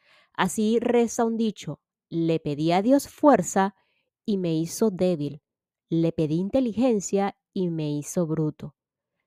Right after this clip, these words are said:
Le pedí paz y me dio guerra", precisamente para que pudiera descubrir y aprender lo que pedía. Una vez que se da el paso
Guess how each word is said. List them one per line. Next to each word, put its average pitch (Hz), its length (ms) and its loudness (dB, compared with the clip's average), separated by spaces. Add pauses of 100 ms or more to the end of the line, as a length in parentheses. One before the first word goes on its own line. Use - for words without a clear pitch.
(140)
Le 156 160 -4
pedí 165 300 2
paz 185 580 -2 (320)
y 214 120 2
me 175 140 2
dio 156 200 2
guerra", 147 420 -4 (400)
precisamente 226 800 2
para 202 440 -2 (120)
que 196 180 0
pudiera 208 800 0
descubrir 180 960 -2 (420)
y 185 140 -2
aprender 165 840 -2 (520)
lo 208 380 8
que 175 160 -2
pedía. 147 520 -2 (680)
Una 294 280 6
vez 285 220 2
que 285 140 -2
se 170 240 -2
da 180 460 -2 (160)
el 147 320 -4 (100)
paso 180 600 0